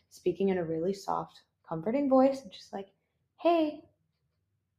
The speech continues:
just repeat, like, stating things in the room, like, "You're safe, we're at school, you, do you wanna come out? Like, come out when you're ready."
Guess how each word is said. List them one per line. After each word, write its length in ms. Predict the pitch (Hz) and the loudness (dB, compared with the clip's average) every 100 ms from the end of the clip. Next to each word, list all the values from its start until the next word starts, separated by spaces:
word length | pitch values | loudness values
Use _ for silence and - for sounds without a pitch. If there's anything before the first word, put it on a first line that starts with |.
| _ _ _ - _ - | _ _ _ -20 _ -4
just 400 | 202 - - 196 | -2 -4 -4 -2
repeat, 360 | 196 - - | 0 -2 0
like, 300 | 190 - - - _ _ _ - | -2 -2 -12 -20 _ _ _ -20
stating 440 | - 240 233 226 | 4 8 8 8
things 240 | 220 202 180 | 4 2 0
in 60 | |
the 60 | 180 | -4
room, 160 | 151 147 | -6 -8
like, 220 | - - _ _ _ _ _ | -14 -18 _ _ _ _ _
"You're 120 | - 165 | -12 0
safe, 320 | 269 294 285 185 | 4 4 2 2
we're 120 | 180 | 2
at 140 | - | 2
school, 760 | - - 302 330 320 311 311 - 196 | -4 -2 6 10 12 10 6 -8 -6
you, 640 | 180 190 185 185 190 190 - - _ _ _ _ _ _ _ 180 | 0 4 4 4 0 -2 -10 -20 _ _ _ _ _ _ _ -6
do 100 | 175 | 2
you 60 | 185 | 2
wanna 380 | 180 175 175 - | 2 0 -4 -8
come 160 | - | 0
out? 260 | 311 370 311 | 4 6 6
Like, 240 | 226 226 | 4 2
come 140 | - 185 | -4 -2
out 100 | 185 | 0
when 120 | 180 | 0
you're 100 | 185 | 8
ready." 520 | 262 311 302 294 294 | 10 12 10 4 -2